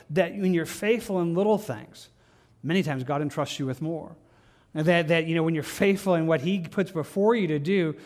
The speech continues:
oftentimes that opens up greater opportunities to, to serve him and open up in greater ways, which is always that way. You know, Jesus would say, "Hey, if you're not faithful in the little things,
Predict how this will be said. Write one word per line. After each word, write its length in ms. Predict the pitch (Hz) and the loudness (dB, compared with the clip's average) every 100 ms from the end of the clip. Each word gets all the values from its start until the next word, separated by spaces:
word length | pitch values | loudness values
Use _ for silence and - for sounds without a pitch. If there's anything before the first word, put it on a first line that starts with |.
| - - | -20 -8
oftentimes 680 | - 185 226 196 160 156 156 | 4 6 6 2 0 -2 2
that 180 | 160 156 | 2 4
opens 400 | 165 165 170 151 | 2 2 -4 2
up 260 | 170 165 - - - _ | 2 2 -4 -20 -20 _
greater 560 | 156 185 196 196 190 214 | 2 4 6 4 0 -2
opportunities 760 | 170 190 190 208 214 185 175 | -4 -4 -2 0 2 0 -2
to, 180 | - 190 | -2 -2
to 160 | 170 175 | 0 -6
serve 380 | - 196 196 175 | -4 -4 -4 -2
him 260 | 202 170 | -2 -2
and 140 | 123 156 | 0 0
open 240 | 170 175 | 2 0
up 100 | 170 | 0
in 140 | 160 | -2
greater 320 | 151 165 170 170 | 0 2 2 2
ways, 420 | 175 180 160 - - - | 2 2 0 -4 -16 -4
which 220 | 190 196 | 0 2
is 160 | 202 180 - | 0 -2 -4
always 520 | 165 190 196 247 170 | 2 4 4 0 0
that 240 | 175 160 151 | 2 2 4
way. 320 | 151 151 110 - - - | 4 4 0 -12 -20 -2
You 60 | 175 | 0
know, 60 | |
Jesus 440 | 156 170 175 165 165 | 2 2 0 -2 -4
would 120 | 147 | -4
say, 260 | - 160 131 | 0 -2 0
"Hey, 120 | 170 | -2
if 60 | 170 | 0
you're 80 | |
not 160 | 240 - | -4 -4
faithful 400 | - 160 160 170 | -2 -2 0 -4
in 60 | 135 | -2
the 80 | |
little 160 | 147 175 | 0 -2
things, 400 | 170 107 - | -4 -12 -16